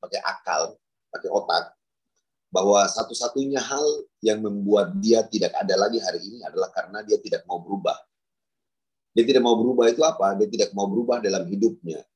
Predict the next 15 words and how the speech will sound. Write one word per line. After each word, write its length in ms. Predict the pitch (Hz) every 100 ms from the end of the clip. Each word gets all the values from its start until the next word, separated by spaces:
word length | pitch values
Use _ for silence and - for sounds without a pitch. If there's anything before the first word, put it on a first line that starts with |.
| _
karena 240 | 104 110 123
itu 160 | 131 139
terlalu 400 | 110 95 95 87
besar. 400 | - 98 80 - _ _ _ _
Dan 240 | 101 101
yang 160 | 107 107
terancam 560 | 107 - 117 143 135 -
adalah 280 | 98 98 101
manusia. 640 | 95 92 - 107 85 - - _ _ _ _
Berarti 400 | - 101 - 131
manusia 560 | 110 110 120 117 156 143
yang 160 | 113 101
membuat 400 | 98 92 85 95
dia 120 | 95
punah. 360 | 101 90 73